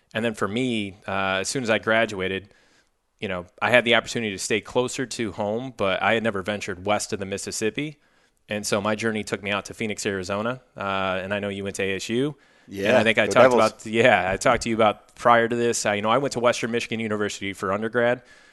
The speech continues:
Speaker 1: Um, and immediately when I landed in Phoenix, I was like, "Why did I not look at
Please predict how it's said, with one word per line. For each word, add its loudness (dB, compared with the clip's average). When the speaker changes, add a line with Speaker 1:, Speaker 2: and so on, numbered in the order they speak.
Speaker 1:
Um, 0
and -2
immediately 0
when -2
I -2
landed -4
in -8
Phoenix, -6
I 2
was -2
like, -8
"Why 4
did -2
I -6
not -4
look -6
at -4